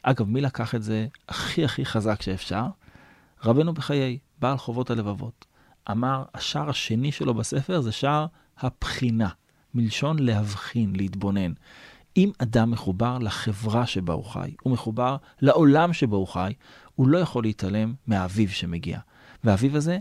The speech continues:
מבקש ודורש ממנו התחדשות. אגב, גם הקיץ, גם החורף. כל עונה יש לה את ההתחדשות שלה. אתה יודע, יש אנשים שאוהבים יותר חורף, אוהבים יותר קיץ, אבל התורה בעונות המעבר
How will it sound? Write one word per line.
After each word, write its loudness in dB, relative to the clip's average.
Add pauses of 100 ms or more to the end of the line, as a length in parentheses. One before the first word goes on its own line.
(120)
מבקש 2
ודורש 4
ממנו 2
התחדשות. -4
אגב, 0
גם 2
הקיץ, -4
גם 0
החורף. -4 (320)
כל 10
עונה 6
יש 0
לה -2
את -4
ההתחדשות -2
שלה. -4 (320)
אתה -4
יודע, 6
יש 2
אנשים 0
שאוהבים 4
יותר 4 (280)
חורף, 6
אוהבים 2
יותר 0
קיץ, 4 (460)
אבל 6
התורה 2
בעונות 2
המעבר 0